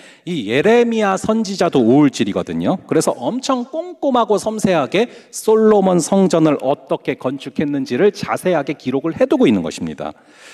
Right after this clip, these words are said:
그럼에도 불구하고 여러분들이 이번 주에 큐티를 하시면서 도대체 이 성전 건축 설계도가 나랑 무슨 상관이냐, 뭐 이런 생각을 한 친구들이 있을 텐데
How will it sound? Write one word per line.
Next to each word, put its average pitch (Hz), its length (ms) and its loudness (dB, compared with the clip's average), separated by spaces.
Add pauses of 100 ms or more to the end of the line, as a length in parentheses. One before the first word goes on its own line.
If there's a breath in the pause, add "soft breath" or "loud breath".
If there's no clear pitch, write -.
(300 loud breath)
그럼에도 269 480 4
불구하고 156 880 -4 (600 soft breath)
여러분들이 202 520 2
이번 151 360 -2
주에 175 220 0
큐티를 196 500 0
하시면서 139 920 -2 (180)
도대체 180 680 -4 (640)
이 185 200 -8
성전 269 720 -2
건축 - 560 -6
설계도가 226 920 2 (300 soft breath)
나랑 165 460 2
무슨 262 360 4
상관이냐, 170 680 4 (220 loud breath)
뭐 165 120 6
이런 277 400 2
생각을 262 460 0
한 220 100 2
친구들이 262 540 4
있을 180 260 2
텐데 107 580 0